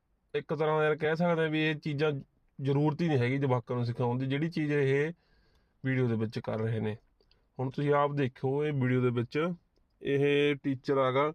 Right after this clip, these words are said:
ਇਹ ਆ ਕੁੜੀ ਨੂੰ ਵਿਚਾਰੀ ਜਵਾਕੜੀ ਜਿਹਾ ਇਹਨੂੰ ਵੀ ਕੰਡੋਮ ਚੜਾਉਣਾ ਸਿਖਾ ਰਿਹਾ ਹੈਗਾ। ਤੁਸੀਂ ਸਾਰੇ ਜਾਣੇ ਪਹਿਲਾਂ ਕੁਮੈਂਟ ਕਰਕੇ ਦੱਸਿਓ ਇਹ ਵੀਡੀਓ, ਚੱਲ ਆਪਾਂ ਬਾਅਦ 'ਚ ਹੀ ਮੈਂ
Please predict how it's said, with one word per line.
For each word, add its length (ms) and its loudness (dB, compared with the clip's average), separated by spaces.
ਇਹ 80 0
ਆ 60 2
ਕੁੜੀ 280 0
ਨੂੰ 140 4
ਵਿਚਾਰੀ 280 2
ਜਵਾਕੜੀ 520 2
ਜਿਹਾ 180 4
ਇਹਨੂੰ 280 2
ਵੀ 100 2
ਕੰਡੋਮ 420 2
ਚੜਾਉਣਾ 400 2
ਸਿਖਾ 360 0
ਰਿਹਾ 180 0
ਹੈਗਾ। 260 0
ਤੁਸੀਂ 180 2
ਸਾਰੇ 260 2
ਜਾਣੇ 200 2
ਪਹਿਲਾਂ 240 2
ਕੁਮੈਂਟ 300 0
ਕਰਕੇ 340 0
ਦੱਸਿਓ 400 2
ਇਹ 160 2
ਵੀਡੀਓ, 280 2
ਚੱਲ 160 2
ਆਪਾਂ 220 -2
ਬਾਅਦ 240 0
'ਚ 80 -8
ਹੀ 100 -2
ਮੈਂ 160 0